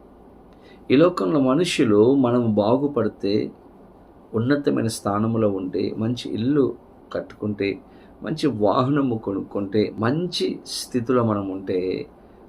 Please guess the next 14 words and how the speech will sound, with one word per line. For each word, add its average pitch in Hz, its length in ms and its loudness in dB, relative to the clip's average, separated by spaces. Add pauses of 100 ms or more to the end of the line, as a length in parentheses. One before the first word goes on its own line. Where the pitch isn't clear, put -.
(120)
మనుషులకు 120 640 0
నచ్చకపోవచ్చు, 101 1040 -2 (600)
అసూయ 175 400 4
పడవచ్చు. 107 680 -2 (520)
కానీ 101 440 -2 (420)
పరిశుద్ధాత్మ 151 1000 0
దేవునికి 98 720 -4 (640)
ఆనందమంట. 113 580 0 (340)
మనకు 127 460 0
మేలు 147 340 6
చేయుటకు 117 760 -2
ఆయన 139 500 0
ఆనందించుచూ 95 920 -6
ఉన్నాడు. 85 520 -6